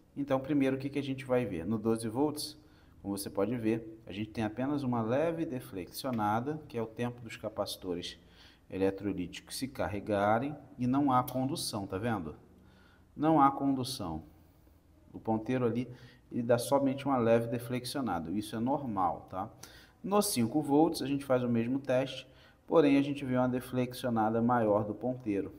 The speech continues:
tá vendo? O que eu posso dizer pra você? Que em alguns modelos de equipamento, no máximo que ele chega aqui é a,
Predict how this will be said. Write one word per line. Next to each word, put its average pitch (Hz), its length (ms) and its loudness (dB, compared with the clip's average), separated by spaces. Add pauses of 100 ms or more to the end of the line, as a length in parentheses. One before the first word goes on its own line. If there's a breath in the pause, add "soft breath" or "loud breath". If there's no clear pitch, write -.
(140)
tá - 120 -14
vendo? 90 280 -8 (520 loud breath)
O 170 80 -6
que 196 120 -2
eu 196 60 2
posso 180 260 4
dizer 147 260 0
pra 139 120 -2
você? 135 320 -2
Que 170 220 -8
em 175 40 -2
alguns 160 440 0
modelos 107 440 2
de 101 120 -4
equipamento, 110 640 -2 (120)
no 156 140 -4
máximo 165 640 2
que - 80 -6
ele 104 140 -2
chega 120 340 -2
aqui 143 340 -2 (460 loud breath)
é 147 280 4 (140)
a, 143 640 4